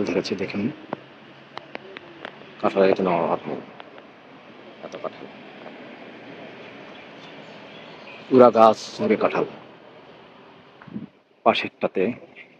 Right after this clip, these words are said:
এটা মনে হয় পেকেছে, আর এই পাশেরটাতেও কাঁঠাল আছে।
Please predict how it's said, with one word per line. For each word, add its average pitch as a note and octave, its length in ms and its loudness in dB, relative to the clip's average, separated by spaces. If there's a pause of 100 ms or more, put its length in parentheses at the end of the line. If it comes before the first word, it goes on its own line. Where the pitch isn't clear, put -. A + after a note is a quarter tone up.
(460)
এটা - 160 0
মনে G#2 120 4
হয় G#2 160 2
পেকেছে, G#2 320 0 (1400)
আর E2+ 220 0
এই F2 160 0
পাশেরটাতেও F2 480 -2 (100)
কাঁঠাল D#2+ 280 -6
আছে। - 160 -10